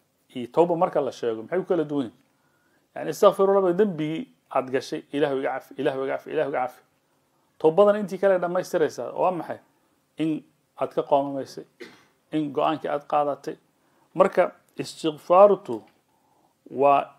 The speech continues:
ijraa'aad la xiriira wixii hore kaaga dhacay. Halka toobadu ay tahay waddada cusub aad mari doontid oo ah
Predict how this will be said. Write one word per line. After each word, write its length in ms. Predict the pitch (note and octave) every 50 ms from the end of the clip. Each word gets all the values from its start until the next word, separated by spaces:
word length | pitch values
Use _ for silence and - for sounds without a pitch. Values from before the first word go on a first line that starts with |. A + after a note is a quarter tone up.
| _ _
ijraa'aad 560 | - C3+ B2 C3+ C#3+ D3+ - - F#3+ F#3+ E3+
la 200 | D#3 D3+ D#3+ F#3+
xiriira 560 | F#3 - - D3 C#3+ C#3 C3 B2 B2 A#2+ A2 A2
wixii 220 | C3+ - - - C3
hore 220 | B2 C3+ D#3+ D#3+ -
kaaga 320 | - C3+ C3 C3 C3+ C3+
dhacay. 280 | B2+ A2 G#2 G#2+ G#2+ - _ _ _ _ _ _ _ _ _ _ _ _ _ _ _ - -
Halka 240 | G3 G3 - F3+ E3
toobadu 480 | - - D#3+ D3+ D#3 F3 G3 F3 E3 - -
ay 160 | C3+ C3 -
tahay 160 | - C3 B2
waddada 400 | C3+ C#3+ D3 C#3+ F3+ F#3+ D#3+ C3+
cusub 320 | B2+ B2+ - - F3+ D#3+ D3
aad 80 | C#3+
mari 200 | D#3+ F3+ E3 D3+ C3
doontid 320 | B2 C3+ C3 A#2+ - C3+
oo 80 | - -
ah 80 | D3